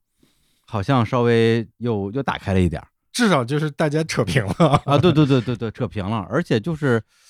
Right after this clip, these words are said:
Speaker 1: 对于酒后犯德性啊，在不那么冒犯别人的
Speaker 2: 嗯。
Speaker 1: 前提之下，就折腾自己，至少对于折腾自己这件事儿，至少我释然了。
Speaker 2: 不在意。
Speaker 1: 啊，对，就在上礼拜、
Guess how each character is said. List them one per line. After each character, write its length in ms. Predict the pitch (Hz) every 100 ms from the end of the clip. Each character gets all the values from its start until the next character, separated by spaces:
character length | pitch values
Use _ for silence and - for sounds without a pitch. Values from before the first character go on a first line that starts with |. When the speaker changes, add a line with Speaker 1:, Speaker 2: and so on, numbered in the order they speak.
| _ _
Speaker 1:
对 160 | 202 175
于 160 | 165
酒 220 | 160 113
后 420 | 113 170 139 107 - _ _ _
犯 220 | - 156
德 140 | 110 120
性 120 | 160
啊， 160 | 107
在 200 | 110 180 - -
不 200 | 151 226
那 180 | 294
么 460 | 202 139 107 87 - _ _ _ _
冒 220 | - 180 165
犯 220 | 175 117
别 160 | 101
人 240 | 113 233 202
的 180 | 110 - _ _
Speaker 2:
嗯。 240 | 131 123 95
Speaker 1:
前 120 | 139
提 80 | 127
之 140 | 117 120
下， 280 | 117 80
就 120 | 90 127
折 200 | 180 202
腾 160 | 196
自 120 | 190
己， 220 | 175 92 76 95
至 120 | 160
少 100 | 190
对 200 | - 170
于 40 |
折 160 | 185 202
腾 100 | 202
自 80 | 190
己 120 | 104
这 80 | 104
件 180 | 110
事 80 | 95
儿， 100 | 87 - _ _ _
至 140 | - 151
少 140 | 120
我 160 | 110 90
释 160 | -
然 180 | 90 76
了。 100 | 80 _
Speaker 2:
不 80 | 117
在 180 | 110 90
意。 100 | 80 78
Speaker 1:
啊， 340 | 110 85 80 87
对， 200 | 110 85 -
就 120 | 240
在 200 | 196 170
上 240 | - 156
礼 140 | 123 104
拜、 180 | 104